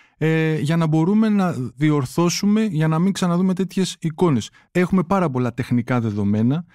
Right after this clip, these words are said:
τεχνικές λύσεις υπάρχουν για όλα τα θέματα. Ένας μηχανικός μπορεί να κάνει ένα ποτάμι δρόμο και εθνική οδό, όπως το έχει κάνει.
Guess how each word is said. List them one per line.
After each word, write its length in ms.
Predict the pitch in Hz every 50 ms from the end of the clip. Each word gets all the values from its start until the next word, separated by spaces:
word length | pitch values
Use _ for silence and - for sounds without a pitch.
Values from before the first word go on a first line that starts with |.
| _ _ _ _
τεχνικές 480 | - 143 - 143 139 135 - 170 151
λύσεις 220 | 156 175 180 - -
υπάρχουν 640 | 120 107 - 123 127 127 - - 147 156 180 196 190
για 220 | - 127 131 139
όλα 220 | 151 160 151 139 117
τα 340 | - 123 110 107 107 107 104
θέματα. 540 | - - 131 143 156 160 156 180 185 185 185 - - - - _
Ένας 260 | _ 147 156 160 147 151
μηχανικός 580 | 156 - 151 143 135 127 113 - 165 175 160
μπορεί 240 | 143 135 147 151 151
να 120 | 165 160
κάνει 220 | 147 - 160 165 170
ένα 140 | 165 160 143
ποτάμι 380 | 131 135 120 - 156 156 139
δρόμο 380 | 117 101 117 123 135 143 156 156
και 100 | 156 147
εθνική 360 | 135 - 147 143 131 143 156
οδό, 180 | 156 143 143 135
όπως 240 | 117 104 113 -
το 60 | - 117
έχει 140 | 104 - -
κάνει. 380 | - 110 104 98 92 92 -